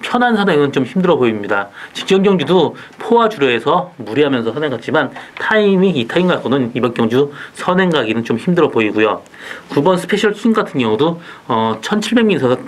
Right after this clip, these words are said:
미터에서 다소 약점이 있기 때문에 완벽하게 믿고 갈 수 있는 말은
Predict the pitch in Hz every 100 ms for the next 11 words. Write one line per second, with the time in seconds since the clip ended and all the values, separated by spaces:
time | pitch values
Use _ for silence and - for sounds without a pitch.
0 | - 165 117 135 131 123 117 107 - 123
1 | 117 - 107 143 143 - - - 107 135
2 | - 147 147 - 143 120 113 113 107 107
3 | 120